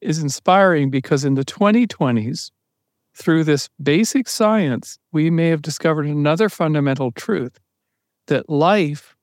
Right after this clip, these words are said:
is an inseparable blob, an inseparable, uh, protocellular mass, that the origin of life started not with individual protocells in competition,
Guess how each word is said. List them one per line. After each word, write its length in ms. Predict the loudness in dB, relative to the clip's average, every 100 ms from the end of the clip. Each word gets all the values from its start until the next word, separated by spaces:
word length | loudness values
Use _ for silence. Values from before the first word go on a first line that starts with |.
| _ _ _ _
is 160 | -4 -2
an 120 | -2 0
inseparable 960 | 2 2 0 0 0 2 0 2 0
blob, 680 | 0 -2 0 2 2 0 -4 -12 _ _ _ _ _ _ _
an 80 | -12 0
inseparable, 1000 | 2 2 2 0 2 0 2 2 0 -4 _ _ _ _ -6
uh, 340 | -4 -4 -6 -12 _ _ _ _ _ _ _ _
protocellular 960 | 2 2 0 0 2 2 2 2 0 0
mass, 720 | 0 2 0 -4 -8 -12 -8
that 140 | -6 -6
the 120 | -2
origin 360 | 2 2 2
of 80 | 0
life 220 | 2 2
started 400 | 0 -2 0 0
not 280 | 0 0 0
with 180 | -2 -8 _
individual 540 | 0 2 2 0 0
protocells 680 | -2 0 0 0 0 0 0
in 240 | -2 -4 -4
competition, 840 | -2 -2 -2 -2 -2 -2 -6 -6